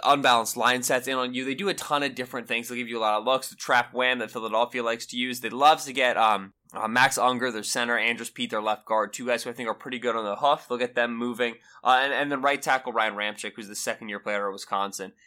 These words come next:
is, is an athletic guy who has good experience in space as well, so they can get those guys moving. Crack toss,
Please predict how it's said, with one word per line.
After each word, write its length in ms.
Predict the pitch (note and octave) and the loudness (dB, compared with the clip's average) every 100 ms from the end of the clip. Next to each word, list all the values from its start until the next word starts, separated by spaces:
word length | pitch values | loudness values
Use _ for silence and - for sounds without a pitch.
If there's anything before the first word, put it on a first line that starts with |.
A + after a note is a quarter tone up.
| _ | _
is, 200 | A2 A2 | -4 -4
is 220 | G#2 F#2 A#2+ | -4 -6 -4
an 80 | |
athletic 540 | F2+ G#2+ - G#2+ G#2 G2+ | -2 -2 -2 -4 -4 -2
guy 220 | G2 G2 | -2 -2
who 160 | A2 G#2+ | -4 -6
has 160 | G2+ | -6
good 160 | G2+ G#2+ | -6 -8
experience 460 | G2+ - A2 G#2+ G2+ | -8 -4 -2 -2 -8
in 80 | |
space 320 | G2 G2+ G2+ G#2 | -8 -4 -4 -8
as 100 | A2+ | -2
well, 220 | D3 D#3 | 2 2
so 160 | - | 0
they 140 | C3 C#3+ | -6 -6
can 80 | C#3+ | -4
get 160 | C3 | -6
those 160 | A#2+ A2+ | -6 -4
guys 200 | A2+ A2+ | -4 -4
moving. 260 | C#3+ C#3+ A#2+ | -6 -6 0
Crack 340 | F3+ G3 - | 4 4 4
toss, 380 | B2+ A2 G#2 | 2 2 0